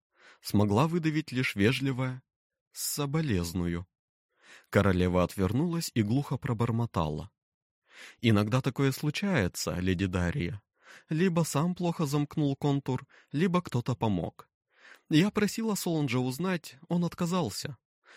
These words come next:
Мол, не стоит ворошить прошлое». В спальне воцарилось неуютное молчание. Первой его прервала королева. Она нарочито весело поинтересовалась, выбрала ли я уже фамилию,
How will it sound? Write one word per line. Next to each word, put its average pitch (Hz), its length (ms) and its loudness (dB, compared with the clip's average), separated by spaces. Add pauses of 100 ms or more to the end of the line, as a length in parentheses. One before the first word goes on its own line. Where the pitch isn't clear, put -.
(140)
Мол, 120 340 6
не 139 100 4
стоит 101 460 2
ворошить 95 420 -2
прошлое». 90 600 -2 (1000)
В - 60 -12
спальне 139 460 0
воцарилось 160 680 -2
неуютное 95 540 0
молчание. 101 800 -2 (680)
Первой 185 400 4
его 151 300 0
прервала 127 480 0
королева. 101 680 -2 (540)
Она 104 260 6
нарочито 101 520 2
весело 123 440 2
поинтересовалась, 101 1040 0 (200)
выбрала 175 520 0
ли 156 140 0
я 151 200 2
уже 143 240 0
фамилию, 151 760 -2